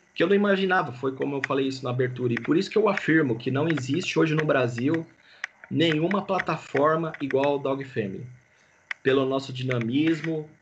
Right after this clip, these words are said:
pela questão da clareza de informação, pela proposta de valor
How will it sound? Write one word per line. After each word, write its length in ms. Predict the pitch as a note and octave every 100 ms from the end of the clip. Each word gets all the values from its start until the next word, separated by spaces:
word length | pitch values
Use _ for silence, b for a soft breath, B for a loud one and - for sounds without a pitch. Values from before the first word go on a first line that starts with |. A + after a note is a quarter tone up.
| _
pela 280 | - B2+ C3
questão 840 | C3 C3 B2+ - C3 B2+ A#2+ A2+ - -
da 460 | - - B2 B2 B2 -
clareza 760 | - D3+ D3 B2+ B2 E3 E3
de 100 | C3
informação, 640 | B2+ C3 B2 A2+ - C3+ C#3+
pela 280 | C3+ C#3+ C3+
proposta 800 | C3 C3 B2+ C#3 E3+ G3+ - C#3+
de 120 | C3
valor 540 | B2+ A2+ A2 C3+ E3